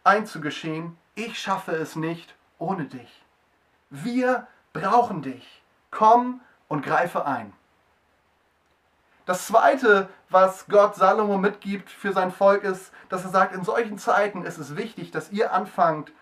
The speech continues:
zu beten. Wenn es um dieses Thema Gebet geht, dann kommt mir sofort eine Frage auf. Und zwar diese Frage, wie steht es um unsere Kommunikation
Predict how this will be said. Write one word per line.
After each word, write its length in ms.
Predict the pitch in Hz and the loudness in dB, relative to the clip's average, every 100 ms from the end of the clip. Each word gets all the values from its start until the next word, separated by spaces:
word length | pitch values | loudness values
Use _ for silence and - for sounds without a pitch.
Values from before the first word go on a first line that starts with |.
| _ | _
zu 200 | - 160 | -16 -12
beten. 460 | 147 156 156 113 107 _ _ _ _ _ _ _ _ _ _ _ | -8 -10 -10 -20 -20 _ _ _ _ _ _ _ _ _ _ _
Wenn 140 | 190 | -2
es 160 | 220 233 | -2 -6
um 140 | 226 | -4
dieses 260 | 208 214 - | -4 -8 -6
Thema 360 | 254 254 233 | -4 4 4
Gebet 460 | 208 190 214 269 - | 4 -6 -6 -8 -6
geht, 200 | 202 185 | -6 0
dann 300 | 190 196 190 - - | 0 0 -6 -18 -2
kommt 240 | 220 233 | 0 0
mir 100 | 226 | -2
sofort 380 | 202 - 220 214 | -6 0 0 2
eine 220 | 185 185 | 0 -2
Frage 420 | 180 156 208 196 | -4 -4 -2 0
auf. 220 | 151 143 156 | 0 0 -2
Und 100 | 165 | -6
zwar 280 | 196 196 | -2 -2
diese 200 | 202 185 | -2 -6
Frage, 560 | 156 - 196 208 208 208 - - | -8 -2 2 2 2 -2 -6 -18
wie 180 | - 247 | -10 -8
steht 400 | - - 220 226 | -8 -8 -8 -2
es 200 | 214 202 | -4 -2
um 100 | 165 | -10
unsere 480 | 185 220 220 202 202 | -4 -4 -2 -4 -4
Kommunikation 1160 | - 202 190 185 175 147 - 185 180 180 180 | -2 -2 -2 -6 -6 -8 -8 -4 0 0 -2